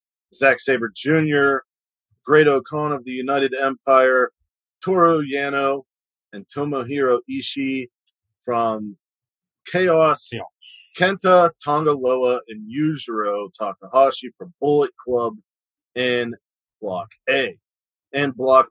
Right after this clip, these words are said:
Speaker 1: B, we have Hiroshi Tanahashi, which he is in the New Japan Pro Wrestling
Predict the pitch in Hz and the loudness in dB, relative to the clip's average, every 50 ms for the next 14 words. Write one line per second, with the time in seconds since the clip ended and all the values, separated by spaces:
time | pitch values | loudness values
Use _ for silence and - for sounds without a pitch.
0 | _ - 147 180 175 143 131 127 123 123 123 117 123 120 120 113 104 107 117 120 | _ -4 -2 -2 -2 -2 -4 -4 -6 -6 -4 -2 0 0 0 -2 -4 -6 -4 -2
1 | 120 117 117 - - 117 98 _ 123 120 117 110 104 - 113 113 113 113 - - | -2 -2 -2 -4 -8 -14 -14 _ -10 -8 -8 -8 -8 -6 -4 -4 -4 -4 -6 -8
2 | 123 123 117 101 101 104 104 - - - - _ _ _ _ _ _ _ _ _ | -8 -10 -8 -8 -10 -10 -10 -10 -14 -20 -20 _ _ _ _ _ _ _ _ _
3 | _ _ _ 113 117 117 117 117 113 110 - 120 117 120 120 120 113 107 110 117 | _ _ _ -8 -6 -4 -4 -4 -4 -6 -10 -10 -8 -8 -8 -8 -8 -8 -10 -10
4 | 117 110 - 113 - - 120 120 117 107 - 117 113 110 113 117 113 - - 113 | -10 -12 -14 -16 -12 -10 -10 -8 -8 -6 -4 -4 -2 0 -2 -2 -4 -4 -8 -12
5 | 107 98 | -14 -14